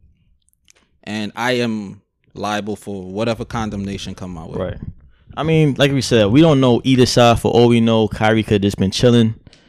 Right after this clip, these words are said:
Speaker 1: Yeah.
Speaker 2: And for all we know, the N B, uh, the Nets could be doing some bullshit. I, I don't know knowledge of that. Um, but far as I know,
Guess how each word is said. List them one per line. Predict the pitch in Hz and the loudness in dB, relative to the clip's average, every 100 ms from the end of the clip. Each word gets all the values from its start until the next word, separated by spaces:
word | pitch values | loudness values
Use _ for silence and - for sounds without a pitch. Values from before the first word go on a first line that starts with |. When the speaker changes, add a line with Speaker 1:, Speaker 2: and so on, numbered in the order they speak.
| _ _ | _ _
Speaker 1:
Yeah. | - 98 92 | -20 -12 0
Speaker 2:
And | 110 | 2
for | - - | 4 6
all | 117 | 8
we | 120 | 6
know, | 117 113 113 107 113 | 6 6 8 6 4
the | - 113 | 2 2
N | 117 110 | 4 4
B, | 113 | 4
uh, | 113 107 107 104 104 | 4 4 4 4 2
the | 95 | 2
Nets | 107 113 113 - - - | 4 4 2 -2 -4 -4
could | - 120 107 | 2 2 4
be | 117 113 | 4 6
doing | 117 | 6
some | 113 120 | 4 4
bullshit. | 120 120 - 92 - - | 4 4 4 0 -2 -14
I, | - - | -16 -2
I | 123 | 2
don't | 143 131 | 4 6
know | 120 | 4
knowledge | 123 139 131 | 2 2 2
of | 135 | 2
that. | 143 120 _ _ _ _ _ _ _ _ - | 2 0 _ _ _ _ _ _ _ _ -2
Um, | 110 110 110 98 90 - _ _ _ _ _ _ _ _ | 2 4 4 2 0 -6 _ _ _ _ _ _ _ _
but | - 123 117 - _ _ _ _ _ - | 4 6 6 2 _ _ _ _ _ -16
far | - 151 | 2 4
as | 143 | 6
I | 151 143 | 6 4
know, | 127 123 120 | 4 4 2